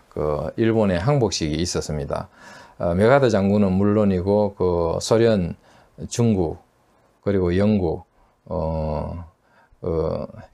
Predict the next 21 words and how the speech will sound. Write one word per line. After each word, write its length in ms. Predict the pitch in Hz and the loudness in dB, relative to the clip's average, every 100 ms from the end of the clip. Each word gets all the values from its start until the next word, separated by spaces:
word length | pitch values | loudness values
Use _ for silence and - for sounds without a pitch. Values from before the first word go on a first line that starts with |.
| - | -8
캐나다, 600 | - 113 107 80 73 85 _ - | -2 0 0 0 -2 -8 _ -14
아, 360 | - - - | -10 -8 -6
그 120 | 90 - | -6 -4
호주, 340 | - 104 107 | -2 0 2
뉴질랜드 720 | 98 101 101 98 92 85 82 | 2 2 2 2 0 0 0
이런, 440 | 98 120 120 120 117 - - - | 2 2 2 -2 -6 -14 -20 -6
어, 340 | 92 87 85 | -2 0 -2
장성들이 680 | 80 98 110 113 104 90 82 | -2 0 2 2 2 0 2
배석한 480 | 98 104 117 104 98 | 0 0 0 0 0
가운데 600 | 87 87 98 82 87 87 | 0 0 0 0 -2 -4
일본의 400 | 98 107 104 95 | -2 0 0 0
항복 340 | 87 117 98 - | -2 -2 -2 -4
시-, 140 | - | -8
항복을 600 | - 107 123 107 85 80 | -8 -4 0 0 0 -2
받았습니다. 720 | 85 87 80 - 76 80 85 - _ _ - - - - - - _ - | -2 -4 -4 -6 -8 -8 -8 -12 _ _ -20 -20 -20 -20 -20 -20 _ -6
어, 520 | 101 101 98 98 95 | -2 0 0 0 0
그 140 | 113 | 2
일본 300 | 120 156 180 | 2 4 2
측에서는 720 | 170 156 131 - 117 120 120 107 | 2 2 2 2 2 2 0 0
그, 560 | 104 98 98 95 92 - _ - - _ _ | 0 2 2 2 0 -6 _ -20 -20 _ _
어, 340 | - 85 85 | -8 -4 -2